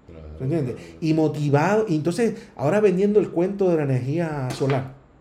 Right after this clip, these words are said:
Speaker 2: Muchos de
Speaker 1: Entonces
Speaker 2: ellos motivados por empresas que quieren que le sigan comprando, ¿verdad?
Speaker 1: Claro, claro, claro.
Speaker 2: Porque hay esta cosa de hacer negocio con la energía solar, ¿tú
Speaker 1: No,
Speaker 2: ves?
Speaker 1: no, entonces, entonces lo otro, lo otro que hay que, que hay que mirar, eh,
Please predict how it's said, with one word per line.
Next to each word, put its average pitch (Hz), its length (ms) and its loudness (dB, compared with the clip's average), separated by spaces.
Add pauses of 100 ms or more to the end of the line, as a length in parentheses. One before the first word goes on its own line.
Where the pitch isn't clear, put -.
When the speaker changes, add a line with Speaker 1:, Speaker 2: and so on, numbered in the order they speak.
(760)
Speaker 2:
Muchos 170 340 4
de 208 60 10 (180)
Speaker 1:
Entonces 214 60 8
Speaker 2:
ellos 214 180 10
motivados 185 540 8
por 180 160 2
empresas 151 680 2
que 135 120 -2
quieren 165 300 0
que 202 100 2
le 147 120 2
sigan 202 240 0
comprando, 165 720 0 (180)
¿verdad? 127 320 -4
Speaker 1:
Claro, - 40 -12
claro, 92 220 -12
claro. 98 180 -14
Speaker 2:
Porque 139 160 0
hay 147 120 6
esta 202 280 4
cosa 214 220 6
de 208 60 8
hacer 180 220 4
negocio 208 400 8
con 175 100 4
la 151 60 2
energía 143 300 2
solar, 190 520 0
¿tú 131 100 -8
Speaker 1:
No, 143 60 4
Speaker 2:
ves? 226 180 4 (120)
Speaker 1:
no, 131 140 -2
entonces, 135 460 -4
entonces 110 400 -6
lo 107 180 -4
otro, 107 340 -8
lo 101 200 -6
otro 117 280 -8
que 127 80 -4
hay 123 220 -2
que, 110 500 -4 (640)
que 107 100 0
hay 107 140 -2
que 117 120 -6
mirar, 110 500 -6 (320)
eh, 85 480 -10